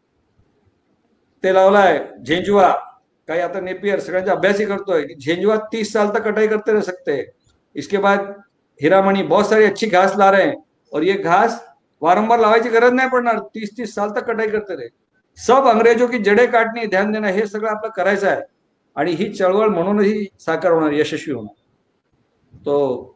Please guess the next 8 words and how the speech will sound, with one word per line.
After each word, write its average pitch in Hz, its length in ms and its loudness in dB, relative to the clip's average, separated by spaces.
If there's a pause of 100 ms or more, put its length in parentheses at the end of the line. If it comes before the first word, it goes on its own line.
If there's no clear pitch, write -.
(540)
और 165 160 -2
कुछ 180 160 -6
प्रश्न 170 280 -10
और 180 140 -2
होंगे 156 460 -4
तो 180 100 -6
बाद 151 160 -2
में 185 120 -10